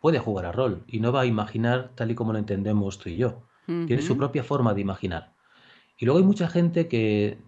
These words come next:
Speaker 1: que sufre, bueno, que sufre o que tiene una característica que se llama fantasía, son como un tres por ciento de la población, más o menos, que es que no imaginan nada visualmente.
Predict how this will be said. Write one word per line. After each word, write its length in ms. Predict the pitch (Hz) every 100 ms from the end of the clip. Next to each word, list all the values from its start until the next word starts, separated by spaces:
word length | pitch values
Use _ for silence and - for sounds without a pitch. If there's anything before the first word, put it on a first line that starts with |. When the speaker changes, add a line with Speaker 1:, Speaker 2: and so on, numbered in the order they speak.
| _
Speaker 1:
que 160 | 113
sufre, 640 | 107 135 127 127 120 113 -
bueno, 240 | 123 101 85
que 80 | 92
sufre 400 | 165 - 92 -
o 100 | 113
que 120 | 95
tiene 420 | 135 151 98 98 -
una 160 | 120
característica 680 | 110 101 101 107 113 104 101
que 80 | 90
se 80 | 104
llama 160 | 113
fantasía, 580 | 110 95 92 135 - 104
son 140 | 113
como 180 | 110 104
un 60 | 104
tres 180 | 107 -
por 140 | 98
ciento 240 | 113 104
de 80 | 101
la 80 | 90
población, 420 | 92 85 104 107
más 160 | 95 -
o 60 |
menos, 380 | 104 95 - - -
que 80 | 120
es 80 | 123
que 80 |
no 80 | 123
imaginan 400 | 151 131 135 104
nada 320 | 120 98 - 117
visualmente. 640 | 107 107 101 98 95